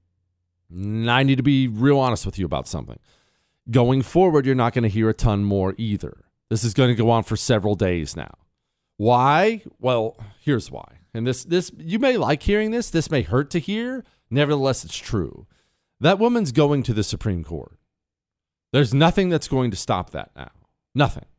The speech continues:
Every Democrat is going to, going to vote for her, as they always do.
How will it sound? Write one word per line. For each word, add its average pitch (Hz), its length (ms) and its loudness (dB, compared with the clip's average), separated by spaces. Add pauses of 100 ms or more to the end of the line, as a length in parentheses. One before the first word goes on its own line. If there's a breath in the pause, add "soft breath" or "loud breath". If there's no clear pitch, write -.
(500)
Every 139 240 2
Democrat 147 560 0
is 127 120 -2
going 123 260 0
to, 143 60 -6
going 123 440 0
to 147 40 0
vote 117 220 2
for 95 140 -4
her, 98 260 0
as 95 160 -4
they 127 140 2
always 110 420 0
do. 85 400 -12